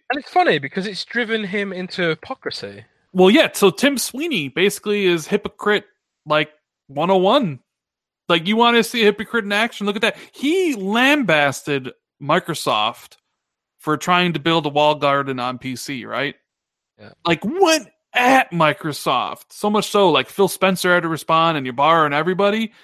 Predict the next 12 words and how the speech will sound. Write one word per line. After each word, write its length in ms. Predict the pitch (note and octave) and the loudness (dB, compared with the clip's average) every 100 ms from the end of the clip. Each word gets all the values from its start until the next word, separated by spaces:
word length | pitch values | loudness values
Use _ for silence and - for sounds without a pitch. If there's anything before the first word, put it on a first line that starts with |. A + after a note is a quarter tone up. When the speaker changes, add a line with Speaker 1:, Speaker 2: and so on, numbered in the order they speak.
| _ _ _ _ _ - | _ _ _ _ _ -2
Speaker 2:
And 140 | F#3 | 2
then 360 | A3+ A3+ G#3+ F3 | 4 4 2 2
what 120 | F#3+ | 0
does 100 | G3+ | 0
he 80 | G#3+ | -2
do 200 | F#3+ G#3 | -2 -2
when 180 | G#3+ E3 | -2 -4
he 100 | E3 | -4
finally 440 | - E3 E3+ F3 | -2 -2 0 -4
gets 240 | D3+ E3 - | -4 -6 -4
some 220 | F3+ D#3 | -6 -2
money 420 | D3+ E3 F3 F#3 | -2 -2 -4 -10